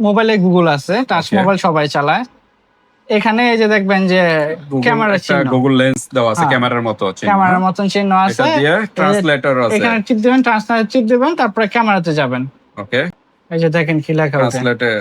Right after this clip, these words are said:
Speaker 2: আসলেই কিন্তু বাংলায় চলে আসবে।
Speaker 1: হ্যাঁ, এটা সময় নিচ্ছে, এই যে
Speaker 2: হ্যাঁ।
Speaker 1: দেখেন।
Speaker 2: জার্মানিতে তৈরি, কোন জায়গায়, কোন জায়গায় কি উপাদান দিয়ে তৈরি,
Speaker 1: এখানে
Speaker 2: সব দেওয়া
Speaker 1: সব
Speaker 2: আছে, হ্যাঁ?
Speaker 1: আপনার বাংলায় করতে পারবেন। এখন
Speaker 2: ওকে।
Speaker 1: যা আছে সব
Speaker 2: তো
Speaker 1: বাংলায়
Speaker 2: আপনার
Speaker 1: করতে
Speaker 2: Google
Speaker 1: পারবেন।
Speaker 2: Translator দিয়ে আপনারা সুন্দরভাবে এখন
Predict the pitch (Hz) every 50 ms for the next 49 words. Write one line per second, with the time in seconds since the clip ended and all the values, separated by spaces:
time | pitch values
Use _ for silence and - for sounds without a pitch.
0 | - _ _ _ _ _ - 113 113 113 - 139 147 170 185 180 156 135 127 120
1 | 123 123 123 123 117 - 131 120 113 104 95 95 95 92 - - - _ _ _
2 | _ _ - 156 143 139 - 147 - - 180 180 190 190 190 185 170 - - 175
3 | 156 151 156 151 156 139 - 135 123 131 127 123 123 131 131 131 123 - 135 117
4 | 110 - 135 127 123 113 117 113 113 110 110 113 110 _ _ _ _ _ _ _
5 | - 135 131 127 127 123 120 123 123 123 120 120 120 - 131 127 123 117 - 131
6 | 117 120 120 117 113 117 113 - - 117 - - 101 - 208 143 151 151 226 247
7 | 254 262 262 254 254 254 247 - - 233 190 208 233 220 190 214 208 220 220 220
8 | 196 190 208 202 - 196 175 165 143 131 135 - - 110 170 170 160 - 175 175
9 | 180 185 175 175 170 - - 214 220 208 175 170 170 175 170 165 170 185 180 180
10 | 170 143 147 160 151 165 156 - 175 160 156 147 - 165 156 147 135 151 139 139
11 | 139 131 143 143 139 135 143 160 170 120 - - 143 135 131 127 - 151 151 160
12 | 156 151 151 143 147 139 131 139 131 127 117 131 127 127 147 196 226 226